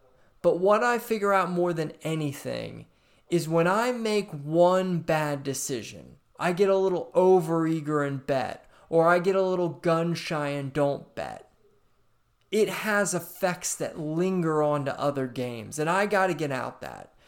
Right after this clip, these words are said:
In order to be a successful bettor, you have to have a short-term memory. You can't get caught up in what doesn't work.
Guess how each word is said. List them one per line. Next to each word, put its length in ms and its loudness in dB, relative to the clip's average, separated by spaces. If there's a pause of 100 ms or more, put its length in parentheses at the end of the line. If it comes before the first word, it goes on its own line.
(220)
In 100 0
order 280 6
to 80 -4
be 140 0
a 80 2
successful 840 -2
bettor, 500 -2
you 260 -2
have 360 -6
to 60 -4
have 260 -6
a 60 -4
short-term 1080 -2
memory. 560 -6 (640)
You 380 -4
can't 720 -8
get 380 -6
caught 520 2
up 300 0
in 220 -4
what 420 -4
doesn't 480 2
work. 440 -8